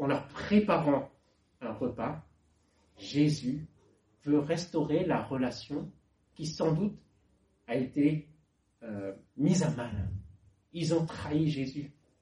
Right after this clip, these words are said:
Ils se sont enfuis parce qu'ils avaient peur certainement de mourir comme le Christ.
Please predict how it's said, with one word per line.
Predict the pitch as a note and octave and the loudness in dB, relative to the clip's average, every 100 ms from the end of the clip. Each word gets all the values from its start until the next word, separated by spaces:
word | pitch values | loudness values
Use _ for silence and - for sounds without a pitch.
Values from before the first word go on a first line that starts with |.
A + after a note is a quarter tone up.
| _ _ _ _ | _ _ _ _
Ils | G3 | -2
se | - G3+ | 2 4
sont | - - | 2 -2
enfuis | E3+ D#3 - G#3+ G#3+ - - - A#2+ - - | 0 0 0 2 2 0 -8 -16 -14 -10 -6
parce | - | -6
qu'ils | - - | -4 -4
avaient | B2+ B2 | -2 -2
peur | - G3 D#3+ | -2 0 2
certainement | - C3 C#3 B2 C#3 | 0 -6 -2 0 2
de | B2+ | 0
mourir | G#2+ C#3 C#3+ D3 - - _ _ - | 2 4 4 2 -2 -12 _ _ -10
comme | A2+ A2 | -4 -4
le | G#2+ | -4
Christ. | - C3 - - | -8 -14 -16 -18